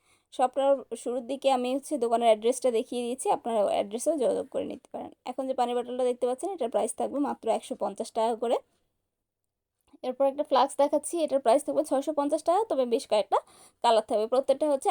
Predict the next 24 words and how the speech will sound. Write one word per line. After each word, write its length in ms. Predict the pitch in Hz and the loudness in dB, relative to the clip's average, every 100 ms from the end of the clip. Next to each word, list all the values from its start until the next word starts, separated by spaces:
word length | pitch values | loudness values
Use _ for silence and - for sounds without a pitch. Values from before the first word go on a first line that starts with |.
| - | 0
আস্কিং 380 | 226 233 233 240 | 0 -2 -4 -4
প্রাইসে 300 | 202 202 190 | -2 -2 -2
থাকতেছে। 560 | 262 214 - - - - _ _ _ _ | -6 -8 -10 -12 -10 -14 _ _ _ _
বারবার 320 | 233 240 277 285 | 2 4 4 6
বলছি 260 | 285 302 | 4 4
বন্ধুরা, 420 | 285 277 302 302 | -2 2 4 4
প্রাইসটা 460 | - - 240 294 262 | 4 2 2 2 0
আপনাদের 220 | 254 254 | 0 2
কাছে 180 | 277 277 | 2 4
বেশি 200 | 262 277 | 2 2
মনে 180 | 262 285 | -2 0
হতে 200 | 294 254 | 2 4
পারে, 140 | 262 | 6
এগুলো 180 | 254 226 | 4 2
সব 140 | 254 | 2
আস্কিং 340 | 233 247 247 262 | 0 0 -2 0
প্রাইস, 180 | 262 262 | 2 2
আপনারা 240 | 262 220 - | 0 0 0
কথা 200 | - 240 | 0 0
বলে 160 | 254 | 0
অবশ্যই 300 | 233 269 381 | 0 -2 -2
কমিয়ে 280 | 370 262 190 | 0 0 -2
নিতে 200 | 185 - | -6 -4
পারবেন। 260 | 185 175 | -4 -4